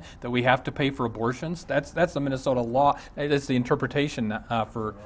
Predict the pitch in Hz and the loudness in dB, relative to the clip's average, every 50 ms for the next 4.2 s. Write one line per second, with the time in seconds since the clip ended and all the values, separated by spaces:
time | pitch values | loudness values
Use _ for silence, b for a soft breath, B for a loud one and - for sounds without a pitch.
0 | B B - 117 104 - - - 151 147 - - - 143 131 123 120 117 117 127 | B B -4 -4 -4 -4 -4 -2 -2 -2 -2 -2 -4 0 0 2 2 2 2 0
1 | 143 135 120 - 101 92 92 - B B B B B B B B B B - - | -2 -2 -4 -6 -8 -8 -8 -10 B B B B B B B B B B -2 6
2 | - 160 156 151 143 147 - - - 151 143 139 135 135 143 - - - 147 160 | 8 10 10 10 8 6 2 0 4 6 6 6 6 2 0 -4 0 4 4 6
3 | 175 185 165 165 165 - - - 175 208 208 - - 156 - - 139 123 123 - | 8 6 6 6 2 0 2 4 4 4 4 2 -4 -4 -2 -2 -4 -4 -2 -2
4 | 139 147 170 | -2 -2 -2